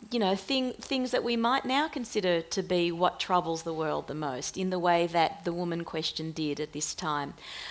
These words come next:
Um, you know, things like the refugee crisis and, and climate change. The great moral questions of our age,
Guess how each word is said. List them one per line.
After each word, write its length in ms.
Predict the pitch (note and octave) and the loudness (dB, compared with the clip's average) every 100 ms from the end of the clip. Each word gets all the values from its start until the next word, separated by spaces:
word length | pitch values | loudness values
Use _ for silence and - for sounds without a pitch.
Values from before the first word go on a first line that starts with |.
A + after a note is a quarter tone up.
| - | -2
Um, 460 | F3 F3 F3+ F#3+ - | 4 6 6 2 -2
you 80 | A#3 | 0
know, 140 | A#3+ | 0
things 320 | A#3+ B3+ B3 | 0 -4 0
like 240 | A#3+ A#3 A#3 | 4 4 4
the 80 | A3+ | 0
refugee 560 | A#3+ - A3 A3+ C4 | 0 -2 -2 0 -2
crisis 720 | - G#3 E3 D#3+ - - - E3 | -2 0 0 0 -4 -4 -4 -2
and, 260 | E3+ E3+ F#3 | -2 -2 -2
and 180 | G3 | -2
climate 480 | - - F4+ F#4 A#3 | -2 -2 -2 -2 -2
change. 540 | - E3+ B2+ - - - A3+ - - - | -4 -4 -6 -8 -12 -14 -16 -16 -6 0
The 80 | G#3+ | 4
great 380 | A3+ B3 C#4 | 8 8 8
moral 380 | A#3+ A#3+ A#3+ A#3+ | 6 8 8 6
questions 520 | A#3+ A#3+ - - A3 | 0 -2 -2 -4 -4
of 120 | G#3 G3+ | 0 2
our 280 | G3 G3 | 4 2
age, 500 | G#3 C4 E3+ - - | 2 -2 -4 -8 -10